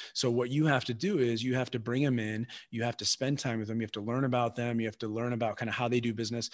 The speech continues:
And then you have to essentially, for lack of other terms, give them bad information, see if it flushes out somewhere.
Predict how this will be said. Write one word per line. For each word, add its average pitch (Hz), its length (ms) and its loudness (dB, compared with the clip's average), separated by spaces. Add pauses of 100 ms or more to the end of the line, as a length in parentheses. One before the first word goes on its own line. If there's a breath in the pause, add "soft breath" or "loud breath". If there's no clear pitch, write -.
(300 loud breath)
And 127 160 2
then 127 160 4
you 139 80 4
have 143 220 4
to 131 280 2 (400)
essentially, 131 480 0
for 113 180 -6
lack 113 200 -2
of 110 60 -8
other 110 100 -4
terms, 143 340 0 (240 loud breath)
give 127 160 0
them 120 140 2
bad 127 280 6
information, 120 480 2
see 143 140 2
if - 80 -2
it 120 100 -6
flushes 131 460 4
out 127 240 2
somewhere. 107 580 0